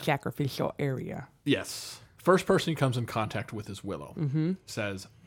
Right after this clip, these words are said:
Speaker 2: "I told you to stay in the house." And she says, "I had to come to this thing."
Speaker 1: Like, bitch, what? No, you didn't.
Speaker 2: Doesn't
Speaker 1: How
Speaker 2: make
Speaker 1: do you
Speaker 2: any
Speaker 1: know?
Speaker 2: sense, but Willow hasn't made any sense this whole time,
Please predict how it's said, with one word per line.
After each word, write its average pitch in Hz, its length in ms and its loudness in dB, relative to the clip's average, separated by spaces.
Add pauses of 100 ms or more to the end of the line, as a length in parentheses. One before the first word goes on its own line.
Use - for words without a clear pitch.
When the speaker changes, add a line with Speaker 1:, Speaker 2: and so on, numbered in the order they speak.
Speaker 2:
"I 107 60 0
told 120 280 0
you 113 60 0
to 98 80 -6
stay 101 160 -4
in 92 80 -4
the 87 80 -10
house." - 400 -12 (240)
And 101 120 -6
she 160 140 0
says, 95 420 -2 (220)
"I 110 60 0
had 101 180 -2
to 104 60 -10
come 71 180 -10
to 67 80 -14
this - 180 -12
thing." - 200 -16 (100)
Speaker 1:
Like, 180 300 -2
bitch, 254 240 0
what? 190 360 4
No, 214 120 6
you 254 200 4
didn't. 180 420 2
Speaker 2:
Doesn't 190 180 10
Speaker 1:
How 180 40 8
Speaker 2:
make 160 120 8
Speaker 1:
do - 80 4
you - 20 6
Speaker 2:
any 135 80 4
Speaker 1:
know? 127 60 0
Speaker 2:
sense, 110 180 2
but 117 200 -2
Willow 135 280 8
hasn't 110 300 2
made 104 180 0
any 98 160 -2
sense 92 240 -8
this 87 140 -10
whole 80 160 -6
time, - 260 -14